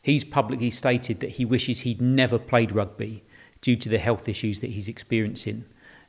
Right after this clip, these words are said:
due to repeated head injuries and concussions. And it's not just rugby and football, of course. The N F L has also taken a close look at the condition known as chronic traumatic encephalopathy, which is caused by repeated blows to the head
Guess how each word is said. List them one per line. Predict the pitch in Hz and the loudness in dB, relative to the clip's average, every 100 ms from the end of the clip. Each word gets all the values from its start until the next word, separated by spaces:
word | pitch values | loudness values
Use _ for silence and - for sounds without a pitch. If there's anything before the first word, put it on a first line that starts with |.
| - | -2
due | 123 113 | 0 0
to | - 117 104 | 0 0 0
repeated | 107 - 127 110 110 95 | -2 0 0 0 -4 -6
head | - 117 | -4 0
injuries | 110 104 104 95 | 0 0 -2 -2
and | 101 | -4
concussions. | 101 98 - 104 - 101 - - _ _ _ _ _ _ _ _ | -6 -6 -4 -6 -8 -14 -16 -20 _ _ _ _ _ _ _ _
And | 120 131 | 0 0
it's | 135 | 2
not | 165 - | 0 2
just | 156 127 | 0 2
rugby | 135 113 - | 2 2 2
and | 117 113 | 0 0
football, | 120 - 104 | -2 -2 -4
of | 95 | -4
course. | - 98 95 - - - - - - | -4 -6 -6 -14 -20 -20 -20 -20 2
The | 131 | 6
N | 143 | 8
F | 139 - | 6 6
L | 135 131 127 | 8 8 6
has | 127 - 120 113 110 | 0 0 2 4 0
also | - 139 131 123 | 0 0 2 0
taken | 127 123 117 | 2 2 2
a | 107 | -2
close | - 143 139 127 - | -2 4 4 4 2
look | 127 131 | 0 0
at | |
the | 123 | -4
condition | - 113 117 - 113 | -2 0 0 2 0
known | 113 110 110 | 2 2 0
as | 113 | -4
chronic | - - - 240 277 - - - _ | -8 -16 0 2 2 -2 -12 -20 _
traumatic | - 117 117 - 113 - - - | 0 2 2 0 -4 -4 -8 0
encephalopathy, | 123 113 - 110 117 113 110 - 107 110 - - - - - - | 2 2 0 2 2 0 0 -8 -10 -10 -18 -20 -20 -20 -12 -4
which | 127 | 0
is | 123 | 0
caused | 120 - 123 - | -2 2 2 2
by | 117 | 2
repeated | 113 110 - 135 - 107 | 2 0 0 0 0 -2
blows | 117 113 - | 0 0 0
to | 104 | -4
the | |
head | 90 110 98 | -2 -2 -4